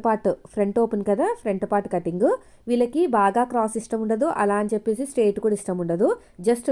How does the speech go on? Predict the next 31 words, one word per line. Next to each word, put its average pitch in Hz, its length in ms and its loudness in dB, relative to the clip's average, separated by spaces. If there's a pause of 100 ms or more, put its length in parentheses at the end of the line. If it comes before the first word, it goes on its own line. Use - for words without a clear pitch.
లైట్‌గా 220 440 0
క్రాస్ 202 300 2
వేయాలి. 160 320 0 (220)
ఓకేనా? 254 280 -2 (400)
చూడండి, 208 340 0 (100)
ఇలాగైతే, 240 540 0 (580)
ఇలాగైతే 233 500 2
స్ట్రైట్ 240 320 2
కటింగ్, 156 260 -4 (420)
ఇలాగైతే 247 440 0
క్రాస్ 220 300 2
కటింగ్. 170 220 -6 (120)
అటు 220 140 -4 (100)
ఇటు 254 200 -4
కాకుండా 247 400 0 (120)
వేసుకున్నాం 240 480 -2
అనుకోండి, 175 360 -4 (440)
ముక్-, 226 220 -12 (160)
వీళ్ళకి 240 360 -2 (400)
షేప్ 262 300 2
అనేది 247 260 4 (240)
ఎక్కువ 269 280 0
ఇష్టపడరు 214 400 0
అనమాట. 165 260 -4 (180)
అందుకని 262 380 -2
అటు 233 180 -4
ఇటు 240 180 -2
క్రాస్గా 208 440 0
వేసుకుంటే 240 420 -4
సరిపోతుంది. 175 520 0 (140)
ఇలాగా 156 260 -2